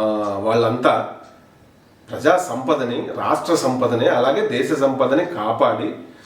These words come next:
సమాజంలో అన్ని వర్గాల,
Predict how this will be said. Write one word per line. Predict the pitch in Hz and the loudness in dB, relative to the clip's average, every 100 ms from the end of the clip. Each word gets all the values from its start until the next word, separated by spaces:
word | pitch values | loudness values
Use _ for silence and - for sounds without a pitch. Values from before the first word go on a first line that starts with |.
| - | -20
సమాజంలో | - 120 160 202 202 175 165 214 - - | -6 2 4 4 4 4 4 2 -2 -6
అన్ని | 120 147 175 | -2 0 4
వర్గాల, | 160 143 147 143 139 135 131 127 127 123 117 107 | 4 2 2 4 2 0 0 -2 -2 -2 -2 -4